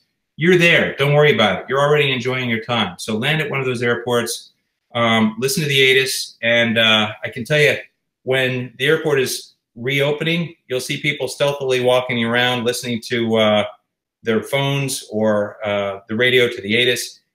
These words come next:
And it's kind of like a strategic air command scramble when they reopen it. Everybody runs to their planes, starts up, and lines up. And it's on. You try to get to the, uh, arrival procedure.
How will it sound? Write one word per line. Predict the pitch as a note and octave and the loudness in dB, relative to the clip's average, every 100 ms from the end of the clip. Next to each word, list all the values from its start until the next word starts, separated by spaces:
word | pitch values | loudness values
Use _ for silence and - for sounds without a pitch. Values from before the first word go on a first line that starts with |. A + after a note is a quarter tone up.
| _ - | _ -6
And | A#2 | -2
it's | A#2 A#2 - | 0 -2 -4
kind | C#3+ | -2
of | C3+ | 2
like | B2+ A#2+ | 2 2
a | A2+ G#2 G#2 | -2 -4 -6
strategic | - C3 - C#3 B2+ | -6 -6 -4 -4 -2
air | C3 C3+ | 2 2
command | C3+ A#2+ G#2+ | 0 -2 -2
scramble | - B2+ B2+ A2 | -2 -2 0 2
when | G#2+ | 2
they | G#2 | 2
reopen | G#2 A#2 B2 G2+ | 2 2 0 -2
it. | F2 | -6
Everybody | G#2+ A#2 A#2+ A2+ | -4 -2 -2 0
runs | B2 - | -4 -4
to | |
their | A2+ - | -6 -4
planes, | A#2 A#2 A2+ | -2 -2 -2
starts | - A#2 A2+ - | -2 -2 0 0
up, | A#2 A2 | -2 -2
and | F#2+ | -4
lines | G#2+ A#2+ A2 | -2 0 2
up. | G#2+ - - _ _ _ _ | 0 -2 -12 _ _ _ _
And | G#2+ G#2+ G#2+ G2+ G2 _ _ _ _ | -2 0 2 -2 -6 _ _ _ _
it's | A#2 - | -6 0
on. | C3 A#2+ F#2 E2+ - | 2 2 0 -4 -10
You | G#2 | -6
try | - A#2+ | 2 2
to | |
get | A2+ A#2 | 2 -2
to | - | -2
the, | A2+ A2 G#2 | 0 2 4
uh, | G2+ G2+ F#2+ - | 4 2 0 -4
arrival | G#2+ A#2 B2 G#2+ | -2 2 2 -2
procedure. | - F#2+ G2+ F#2+ - | -6 -4 -4 -6 -10